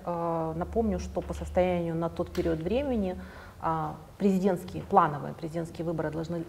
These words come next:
были состояться аж в две тысячи пятнадцатом году. Юлия Владимировна в тюрьме, и было понятно, что сидеть она там будет долго. И у объединённой оппозиции, э, была необходимость выдвигать единого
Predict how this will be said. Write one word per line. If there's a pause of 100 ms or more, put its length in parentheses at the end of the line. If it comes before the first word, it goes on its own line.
были
состояться (100)
аж
в
две
тысячи
пятнадцатом
году. (920)
Юлия
Владимировна
в
тюрьме,
и
было
понятно,
что
сидеть
она
там
будет
долго. (240)
И
у
объединённой
оппозиции,
э, (140)
была
необходимость
выдвигать
единого